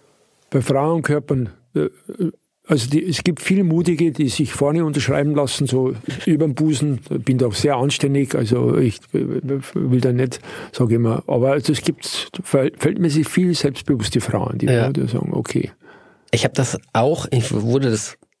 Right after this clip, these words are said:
Speaker 2: auch schon
Speaker 1: Ja.
Speaker 2: öfter mal gefragt, aber ich hab's noch nie gemacht. Ich hab echt gesagt, „Nee, ich unterschreib dir wirklich gerne auf dein T-Shirt oder sowas“, also hinten
Speaker 1: Ja.
Speaker 2: auf den Rücken oder
Speaker 1: Ja, ja,
Speaker 2: sowas.
Speaker 1: ja, mhm.
Speaker 2: Oder auf den, auf den Oberarm hier
Speaker 1: Oberarm,
Speaker 2: so.
Speaker 1: ja, ja, ja.
Speaker 2: Aber da, ja, das, ich muss jetzt auch nicht sein, aber du schon.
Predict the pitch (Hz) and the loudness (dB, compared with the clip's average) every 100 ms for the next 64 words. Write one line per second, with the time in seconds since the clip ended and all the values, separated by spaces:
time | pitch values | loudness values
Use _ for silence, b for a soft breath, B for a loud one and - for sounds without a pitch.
0 | _ 131 - 127 123 - 165 139 113 - | _ -4 0 0 0 0 2 2 0 0
1 | 117 151 139 120 - 120 135 165 151 - | -2 0 -2 -2 -2 0 2 2 0 -2
2 | - - - - 117 117 110 110 - 120 | -4 -2 -4 0 0 0 0 0 -2 -2
3 | 120 - 120 113 120 - 117 117 135 120 | 0 0 0 0 0 -2 0 0 0 0
4 | 107 - 175 185 135 139 147 170 175 - | 0 0 0 0 0 0 0 0 -2 -2
5 | 107 104 107 127 131 135 120 104 170 202 | 0 0 0 0 0 0 2 2 2 0
6 | 165 160 - 135 139 131 135 - 127 120 | 2 2 2 2 2 2 -2 -2 -4 0
7 | 127 120 110 117 104 - - - 143 165 | 0 0 2 0 0 -2 0 0 0 2
8 | 139 156 170 185 208 127 127 139 117 113 | 2 4 4 2 0 0 -2 -2 -4 -4
9 | 120 - 107 101 92 - - 104 95 85 | -4 -6 -2 -2 -2 -4 -4 -2 0 -2
10 | - - - 92 - 92 - - 120 95 | -4 -6 -2 -2 -2 -2 -2 0 0 2
11 | 107 135 160 190 104 85 | 2 2 0 0 0 -2